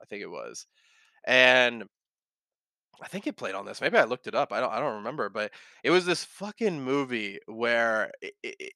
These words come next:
it was, like, one of the weirdest things, it was all about, uh, probably, I wanna say it was around the time of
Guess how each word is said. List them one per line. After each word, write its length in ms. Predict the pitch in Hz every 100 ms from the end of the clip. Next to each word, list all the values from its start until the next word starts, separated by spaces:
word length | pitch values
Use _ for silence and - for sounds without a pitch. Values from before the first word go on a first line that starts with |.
| _
it 200 | 143 143 151
was, 340 | 156 151 135
like, 180 | 143 131
one 160 | 147
of 60 | 156
the 100 | 147
weirdest 520 | 123 131 139 135 120
things, 400 | - 123 113 110
it 80 | 110
was 160 | 110 110
all 180 | 123
about, 300 | 127 123 117 - - _ _ _ _ _ _ _
uh, 460 | 107 104 101 98 90 92 - - - - - - - - _ _
probably, 840 | - 127 120 123 120 117 117 117 110
I 40 |
wanna 160 | 107 170
say 180 | - 202
it 100 | 110
was 140 | 107
around 340 | 107 107 113 107
the 320 | 104 98 90 - _
time 300 | - 107 107
of 160 | 101